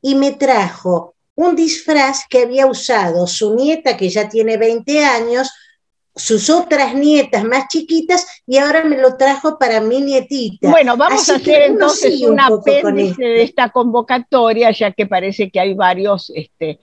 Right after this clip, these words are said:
Speaker 2: como mi, eh, también Silvia. Entonces yo lo, los voy a volver a, a conectar en, cuando subamos el, este video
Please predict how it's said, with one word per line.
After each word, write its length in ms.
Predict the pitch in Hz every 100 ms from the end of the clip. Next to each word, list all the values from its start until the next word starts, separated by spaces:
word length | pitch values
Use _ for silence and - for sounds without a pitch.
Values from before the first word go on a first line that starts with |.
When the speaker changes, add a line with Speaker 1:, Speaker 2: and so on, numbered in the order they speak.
| _ _
Speaker 2:
como 340 | - 160 165 165
mi, 240 | 185 196
eh, 100 | 170
también 420 | 160 170 170 180 175
Silvia. 580 | 240 202 185 214 247 -
Entonces 500 | 214 240 240 254 247
yo 140 | 262
lo, 100 | 247
los 280 | 220 202 202
voy 140 | 233 226
a 60 |
volver 360 | 208 196 208 202
a, 260 | 185 170
a 60 | 175
conectar 640 | - 185 196 - - 214 196
en, 360 | 175 165 160 _ _ _ -
cuando 240 | 226 233
subamos 540 | 220 269 285 254 226
el, 160 | 233 208
este 440 | 202 - 214 202 202
video 500 | 262 285 269 294